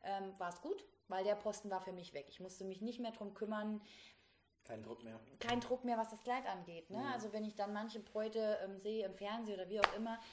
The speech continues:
Speaker 1: die rennen von Laden zu Laden und im siebten Laden finden sie immer noch kein Kleid und machen sich immer verrückter. Dann hab ich gedacht, okay, also den Stress, den will ich mir nicht antun, sondern, ähm, ich hatte mein Kleid, ich wusste, das hängt dort, alles ist gut und, ähm,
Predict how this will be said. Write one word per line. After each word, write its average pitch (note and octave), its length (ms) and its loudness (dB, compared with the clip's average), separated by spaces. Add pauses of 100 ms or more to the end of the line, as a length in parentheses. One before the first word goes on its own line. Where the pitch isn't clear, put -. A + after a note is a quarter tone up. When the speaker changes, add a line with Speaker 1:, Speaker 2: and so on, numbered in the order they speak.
(140)
Speaker 1:
die G#3+ 80 2
rennen A3 240 2
von G#3 140 -2
Laden G3 340 0
zu A3+ 140 -2
Laden G3 380 -2
und G3+ 120 -2
im G3+ 100 -2
siebten B3 360 -4
Laden A3 300 0
finden A#3 260 -4
sie G3+ 100 -2
immer A3+ 160 2
noch F3+ 140 -4
kein F3 220 -6
Kleid F3 420 0
und F3+ 160 -6
machen G#3 220 -4
sich G3+ 180 -4
immer A3+ 160 0
verrückter. G#3 640 -2 (460)
Dann E3 100 -12
hab F3 60 -8
ich - 80 -8
gedacht, F3 260 -4
okay, F3 340 -4
also E3+ 180 -2
den F3 200 -8
Stress, F3+ 340 -8
den F#3 240 -8 (120)
will F3 200 -8
ich F#3 120 -12
mir F#3 100 -8
nicht G#3+ 220 -8
antun, C4+ 320 -8 (280)
sondern, F#3+ 280 -6 (180)
ähm, F3+ 180 -8
ich - 140 -12
hatte F#3 140 -6
mein F3 240 -6 (160)
Kleid, C#4+ 280 -2
ich G#3+ 160 -8
wusste, A3 220 -4
das G3+ 160 -8
hängt A#3+ 240 -4
dort, A3 220 2
alles F#3+ 240 -2
ist - 120 -18
gut A3+ 340 -4
und, F3+ 360 -8
ähm, F3 460 -8